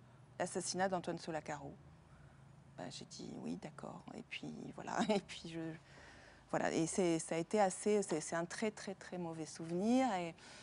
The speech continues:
et voilà. Et, et c'est, ça raconte encore cette, cette violence dans, dans, dans les rues d'Ajaccio, hein, qui paraît si, euh,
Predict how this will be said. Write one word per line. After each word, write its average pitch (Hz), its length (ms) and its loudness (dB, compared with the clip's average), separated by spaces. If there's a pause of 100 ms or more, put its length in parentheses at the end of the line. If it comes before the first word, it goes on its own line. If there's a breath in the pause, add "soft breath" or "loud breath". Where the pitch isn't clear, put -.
(560 loud breath)
et 156 140 -4
voilà. 190 520 6
Et, 156 300 0 (360)
et 147 100 0
c'est, 151 200 -4
ça 139 180 -6
raconte 156 380 -2
encore 165 240 -2
cette, 156 180 -2
cette 156 240 -4
violence 165 540 2 (180)
dans, 156 200 -4
dans, - 180 -6
dans - 140 -4
les 151 120 -2
rues 180 220 2
d'Ajaccio, 180 720 2
hein, 175 180 -2
qui - 100 -16
paraît 165 300 -6
si, 170 340 -4
euh, 156 60 -4